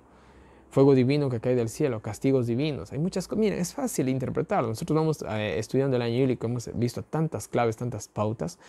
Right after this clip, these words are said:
No es para caer en, en, en la imaginación. Simplemente es para ver, a ver en qué parte de la Biblia aparece una montaña.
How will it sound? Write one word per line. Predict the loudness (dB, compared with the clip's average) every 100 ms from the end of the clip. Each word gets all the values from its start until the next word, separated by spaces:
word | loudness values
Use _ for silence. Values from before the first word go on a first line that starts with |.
| -20 -20 -20 -20 -4
No | 2 4 4 4
es | 2 0 -4 -4
para | -4 -2
caer | -2 -2 -4
en, | -8
en, | -8 -6 -8 -8
en | -8
la | -6
imaginación. | -6 -8 -10 -8 -4 -4 -6 _
Simplemente | -6 -4 0 0 -2
es | -4
para | -2 0
ver, | 0 -2
a | -6 0
ver | 0 0
en | -4
qué | -2
parte | -2 -2 0 0
de |
la | 0
Biblia | 0
aparece | -2 -6 -6
una | -6
montaña. | -6 -8 -8 -8 -8 -10